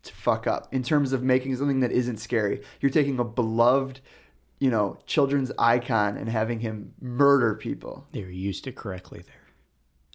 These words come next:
Speaker 2: Icon.
Speaker 1: And he's brutally murdering people. And they
Speaker 2: Yeah.
Speaker 1: messed it up twice.
Speaker 2: Yeah, they really did.
Speaker 1: Yeah.
Speaker 2: The first one, I feel like it may have been, me-, well, no, because it was the middle of the eighties.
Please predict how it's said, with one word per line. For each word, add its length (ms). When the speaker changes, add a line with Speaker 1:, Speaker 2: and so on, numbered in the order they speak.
Speaker 2:
Icon. 220
Speaker 1:
And 160
he's 120
brutally 560
murdering 500
people. 540
And 340
they 160
Speaker 2:
Yeah. 60
Speaker 1:
messed 280
it 80
up 300
twice. 380
Speaker 2:
Yeah, 340
they 100
really 280
did. 240
Speaker 1:
Yeah. 280
Speaker 2:
The 80
first 340
one, 360
I 100
feel 240
like 280
it 240
may 320
have 220
been, 220
me-, 180
well, 200
no, 240
because 300
it 60
was 160
the 60
middle 280
of 60
the 160
eighties. 440